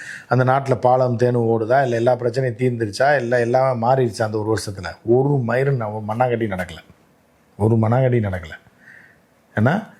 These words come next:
இன்னும் நாசக்காடா தான் போயிட்டு இருக்கு. அடிக்கடி போராட்டங்கள், தீ வைப்பு, க-, சட்டம் ஒழுங்கு சீர்குலைஞ்சு போச்சு, ராணுவ கட்டுப்பாட்டுல அந்த நாடு இல்லைன்றது தான் போயிட்டு இருக்கு. So, யூனுஸ் ஒரு கைக்கூலி, விரைவில் அவன் அடித்து துரத்தப்படுவான் அந்த நாட்டு மக்களாலேயோ, இல்ல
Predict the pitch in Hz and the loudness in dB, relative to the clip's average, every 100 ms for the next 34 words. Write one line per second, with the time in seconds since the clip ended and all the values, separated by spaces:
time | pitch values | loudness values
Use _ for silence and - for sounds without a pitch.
0 | _ _ - 156 190 180 135 139 139 139 | _ _ 2 6 6 6 4 4 2 2
1 | 131 127 120 123 117 110 127 139 117 123 | 2 2 2 2 2 0 2 2 2 2
2 | 127 123 123 123 117 110 113 123 120 131 | 0 0 0 2 2 0 -2 -2 -2 0
3 | 123 113 107 131 139 127 107 - 110 107 | 2 0 -2 0 0 0 -2 -2 0 2
4 | 98 110 127 131 117 107 98 123 117 113 | 0 0 0 2 2 0 0 0 0 0
5 | 104 104 101 101 104 107 123 127 110 101 | 0 -2 -4 -2 0 2 2 0 0 -2
6 | 101 104 98 95 95 101 110 101 104 107 | -2 -2 -2 -4 -2 0 0 -2 -2 -2
7 | 95 95 107 101 104 92 90 104 107 - | -2 -2 -2 -2 -2 -4 -4 -2 -2 -6
8 | - - - 151 143 175 170 139 120 131 | -14 -14 0 2 4 4 4 2 2 2
9 | 143 139 127 127 123 135 139 143 117 113 | 2 2 2 2 2 2 2 2 0 0
10 | 123 120 113 117 117 107 104 107 101 104 | -2 -2 -2 0 -2 -2 -2 -2 -2 0
11 | 117 107 104 107 110 110 156 135 135 190 | 0 -2 -2 0 0 0 0 2 2 2
12 | - | -4